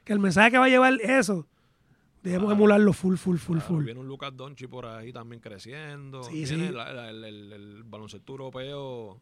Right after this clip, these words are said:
Speaker 2: como, como, como está subiendo, yo creo que ya mismo se queda con el mundo.
Speaker 1: Qué duro, qué duro, qué duro. Mira, y volviendo acá a, a P R, este, como tal,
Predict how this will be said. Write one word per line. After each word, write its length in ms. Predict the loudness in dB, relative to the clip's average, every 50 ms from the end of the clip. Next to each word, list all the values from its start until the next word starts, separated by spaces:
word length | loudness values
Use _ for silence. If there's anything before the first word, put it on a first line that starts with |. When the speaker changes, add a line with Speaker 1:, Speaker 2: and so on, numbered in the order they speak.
| _ _
Speaker 2:
como, 400 | _ -16 -16 -14 -16 -16 -18 -18 _
como, 500 | _ -20 -18 -18 -20 -18 -18 -18 -18 -18 _
como 160 | -20 -20 -20 -20
está 180 | _ -20 -20
subiendo, 480 | -18 -18 -16 -16 -16 -16 -16 -16 -16 -16
yo 120 | -16 -16 -16
creo 180 | -16 -16 -16
que 300 | -16 -16 -16 -16 -16 -18 _ _ _ _ _ _ _ _ _ _ _ _ _ _
ya 180 | -18 -16 -16 -16
mismo 300 | -16 -16 -16 -16 -16 -16
se 80 | -16
queda 200 | -14 -14 -14 -14
con 120 | -16 -18 -18
el 100 | -18 -18
mundo. 380 | -18 -20 -20 -20 -20 -20 -20 _ _ _ _
Speaker 1:
Qué 180 | -12 -10 -6 -4
duro, 300 | -4 -2 -2 0 0 0
qué 80 | 0
duro, 260 | 0 0 0 0 0 0
qué 80 | 0
duro. 260 | 2 2 2 2 0 -4 _ _ _ _ _ _ _ _
Mira, 240 | -14 -12 -10 -8 -8
y 60 | -8
volviendo 360 | -8 -6 -6 -6 -4 -2 -2
acá 280 | -2 -2 0 0 0 0 -2
a, 40 | -2
a 40 |
P 140 | -2 0 0
R, 240 | 0 0 0 0 -2
este, 180 | -4 -4 -6 -6
como 180 | -6 -6 -2 0
tal, 260 | 0 0 0 -2